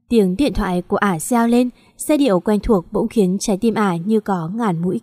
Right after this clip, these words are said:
kim đâm. Ả nhìn số điện thoại, là anh. Ả nhắm mắt, cố giữ bình tĩnh. "Alo,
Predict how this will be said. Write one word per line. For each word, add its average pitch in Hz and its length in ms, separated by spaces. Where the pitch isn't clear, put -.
kim 233 180
đâm. 233 200
Ả 226 140
nhìn 190 280
số - 220
điện 240 200
thoại, 208 220
là 220 240
anh. 220 220
Ả 226 200
nhắm 180 240
mắt, 247 180
cố 208 140
giữ - 240
bình 240 200
tĩnh. 214 240
"Alo, 247 280